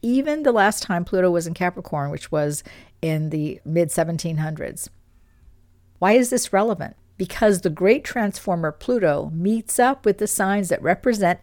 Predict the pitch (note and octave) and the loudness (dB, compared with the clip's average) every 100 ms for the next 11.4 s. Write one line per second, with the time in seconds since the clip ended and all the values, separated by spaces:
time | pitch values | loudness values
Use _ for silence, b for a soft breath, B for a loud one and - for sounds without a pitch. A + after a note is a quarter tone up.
0 | - C#3 D#3 - G#3 G3 D#3+ D#3 E3 E3 | -2 -2 -2 -2 -4 -2 -4 0 4 4
1 | F4+ E3+ D3+ - E3+ F3+ - E3+ F3 F3 | 4 0 -4 -2 -2 -2 -4 -4 -2 -2
2 | F3 E3+ - G#3+ A3+ G#3+ D#3+ F3+ G3 B3 | 0 0 2 0 2 0 -2 0 4 4
3 | - A3 G#3 A#3 B3+ G3 D#3+ D3+ - G3+ | 2 2 6 6 6 0 -2 -6 -4 0
4 | G#3+ A#3 - - F3+ - A3+ - - G3 | 2 0 -6 -4 -4 -2 -4 -4 0 2
5 | A3 A#3 B3+ A3+ A#3+ - F3+ F3+ - F#3 | 2 0 -2 -2 -4 -2 2 2 2 2
6 | F3 E3+ E3+ E3+ D#3+ - D#3+ D#3+ D3+ - | 2 -2 -4 -4 -4 -6 -6 -4 -6 -6
7 | - - _ _ _ _ _ _ F3+ - | -8 -10 _ _ _ _ _ _ -4 -2
8 | - - - G#3 A3+ - G#3 G#3+ A#3+ - | -4 -6 -2 0 0 0 0 2 0 0
9 | C4 F3 F2 - - G#3 G#3+ A3+ A3+ - | -2 -2 -2 -8 -6 -2 0 0 -2 -4
10 | - F3+ B2+ - - _ _ _ _ _ | -2 -2 -2 -10 -20 _ _ _ _ _
11 | - F#3+ D3+ - | -2 0 0 -4